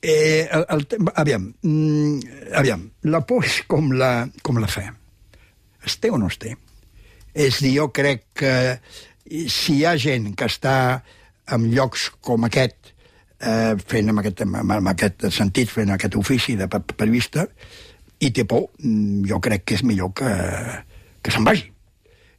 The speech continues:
És dir, hi ha coses que es tenen que calibrar d'una manera bastant concreta. Jo dic que la por és com, com la fe,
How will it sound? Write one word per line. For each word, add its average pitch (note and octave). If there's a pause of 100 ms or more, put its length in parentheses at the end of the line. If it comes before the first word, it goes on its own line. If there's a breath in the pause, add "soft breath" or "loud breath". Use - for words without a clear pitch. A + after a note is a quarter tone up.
(100)
És B2+
dir, D3 (140)
hi C3
ha B2+
coses C3+
que F3+
es A#2+
tenen A2+
que A#2+ (360)
calibrar A#2+ (340 loud breath)
d'una A2+
manera A2+
bastant G#2+
concreta. G#2+ (480 loud breath)
Jo A2+
dic B2+
que D3
la A#2+
por B2+
és C3
com, A#2
com F#2+
la F#2
fe, D3+